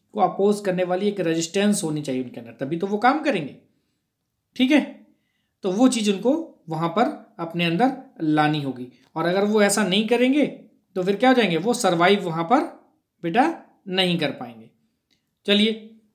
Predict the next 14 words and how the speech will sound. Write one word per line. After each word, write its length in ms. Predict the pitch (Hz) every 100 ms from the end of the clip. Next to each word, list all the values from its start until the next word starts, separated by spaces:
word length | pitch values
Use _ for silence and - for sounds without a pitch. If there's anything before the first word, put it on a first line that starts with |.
| _
अब 100 | 202
हम 160 | 190 202
लोग 100 | 208
समझते 420 | 208 202 - 196
हैं 420 | 214 302 - - _ _ - - _ _ _ _ _ _ _ 165
दूसरी 280 | 175 196 156
चीज़ 240 | 131 123
को 120 | - 110 - _ _ _ _ _ -
कि 420 | 262 294 269 - _ _ _ _ _ _ _ _ _ _ _ _ _ _ _ _ _ _ -
टाइफाइड 480 | 214 233 226 254 220
की 140 | -
बात 220 | 151 135
करते 260 | - 113 123
हैं। 120 | 110